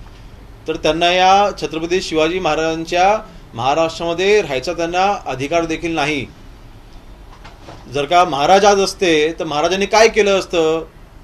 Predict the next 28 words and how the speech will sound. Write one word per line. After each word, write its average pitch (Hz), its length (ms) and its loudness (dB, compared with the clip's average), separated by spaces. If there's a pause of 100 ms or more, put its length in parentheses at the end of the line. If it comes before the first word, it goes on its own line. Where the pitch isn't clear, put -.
(140)
हा 165 100 6
प्रश्न 180 240 -4
त्यांनी 196 160 -2
स्वतःला 202 300 2
विचारावा 233 420 4
की. 185 260 -4 (1120)
आणि 160 120 -2
म्हणून 190 200 -4
मला 196 180 2
वाटतं, 220 580 2 (1040)
जे 165 160 0
काही 220 220 4
गोष्ट 190 320 -2
घडलेली 165 340 -4
आहे, 151 300 0 (400)
बघा, 175 200 0
कुठल्या 180 460 0
परिस्थितीमध्ये 190 720 -2
त्या 190 160 0
व्यक्तीचा 185 380 -2
मृत्यू 165 360 -6
झाला, 180 380 2 (400)
आज 160 220 4
मी 175 140 -6
त्याला 185 240 0
महत्त्व 156 320 -4
देत 160 240 0
नाही 208 180 -2